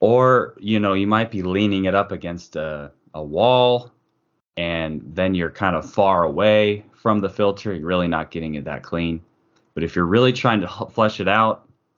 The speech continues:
then you're holding on with one hand and spraying out with the other, bent over for, you know, maybe close to an hour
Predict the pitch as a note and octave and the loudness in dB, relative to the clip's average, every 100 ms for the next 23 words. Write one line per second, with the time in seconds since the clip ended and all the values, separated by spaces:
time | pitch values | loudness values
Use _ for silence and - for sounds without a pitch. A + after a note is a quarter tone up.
0 | _ _ _ _ G2 G2+ F#2+ E2 - _ | _ _ _ _ -2 0 0 -4 -8 _
1 | _ _ _ _ E2+ F2+ F2+ G#2+ C#3+ D#3+ | _ _ _ _ -10 -6 -4 0 2 4
2 | C3+ B2 G2+ G#2+ A#2+ A2+ A2+ G#2+ F2+ - | 4 2 0 0 0 2 0 0 -2 -6
3 | - G#2 G2+ F#2+ F#2 G2 F2+ F2 E2+ - | -2 0 0 0 -2 0 0 0 -4 -8
4 | _ G#2 G#2 G2+ F#2 F2 E2+ D2+ - _ | _ -2 0 2 0 0 -4 -8 -12 _
5 | _ _ _ _ - - B2 A2 G#2 G2+ | _ _ _ _ -20 -6 2 4 4 4
6 | G2 - - _ _ _ _ _ _ _ | 2 -2 -8 _ _ _ _ _ _ _
7 | _ _ _ _ - G2+ F#2+ F2+ G2+ B2 | _ _ _ _ -6 -2 0 2 2 2
8 | A#2+ - A2 G#2+ - G2 - E2 F#2 F2 | 0 2 0 0 -4 -6 -4 0 2 2
9 | D2 C#2+ | -4 -8